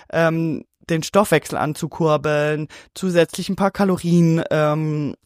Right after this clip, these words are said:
zu verbrauchen und halt allgemein, das bringt Bewegung in unseren Körper rein und diese Bewegung, äh, hilft uns eben auch, ähm, ja, Körperfett zu reduzieren und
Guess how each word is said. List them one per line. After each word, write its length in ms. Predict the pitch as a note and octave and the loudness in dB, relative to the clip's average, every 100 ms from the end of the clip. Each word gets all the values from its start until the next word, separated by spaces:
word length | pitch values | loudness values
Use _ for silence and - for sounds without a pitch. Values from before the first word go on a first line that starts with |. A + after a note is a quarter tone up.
| - | -10
zu 120 | E3 | -6
verbrauchen 680 | D#3 D#3 - D3+ D3+ E3+ F3+ | -4 -4 2 4 6 2 -4
und 420 | - F#3 G3 F#3+ | 0 0 2 0
halt 320 | E3+ E3 - | 2 2 2
allgemein, 640 | D3 F3 F#3 D#3 D#3 E3 E3 - - - | 0 0 0 0 2 0 -4 -12 -20 -12
das 140 | E3 | -12
bringt 240 | - F#3+ | -2 -2
Bewegung 500 | F#3+ D#3 F3+ G3 F#3+ | -2 0 2 2 0
in 160 | - F#3+ | 0 -2
unseren 300 | F3+ F3 E3 | -2 -2 -4
Körper 360 | - F#3+ - F#3 | 0 0 2 0
rein 360 | D#3 D#3+ E3+ | 2 0 0
und 140 | D#3 D3 | -2 -6
diese 160 | D3+ | -8
Bewegung, 640 | C#3+ C#3+ E3 E3+ E3+ E3+ F3+ - - - | -8 -4 -2 0 0 0 -4 -8 -18 -12
äh, 180 | D3 D#3 | -4 0
hilft 340 | E3 F3+ - | 2 0 0
uns 180 | E3+ D#3+ | -4 -4
eben 260 | - F3+ F3+ | -2 -2 2
auch, 320 | D#2 D#3+ - - | 2 2 -2 -6
ähm, 400 | E3 E3 D#3+ D#3 | -4 -4 -6 -8
ja, 300 | E3 F3+ F#3+ | 0 4 4
Körperfett 720 | - A3 G3 F#3 - F3+ - - | 2 0 2 0 0 -2 -4 -10
zu 120 | - | -6
reduzieren 920 | F3+ D#3 E3 - - G3 D3 D3+ C4 - - - - - | 0 0 0 -4 2 4 4 2 0 0 -14 -20 -20 -6
und 560 | - F3 F3+ F3+ - | 0 2 2 -2 -6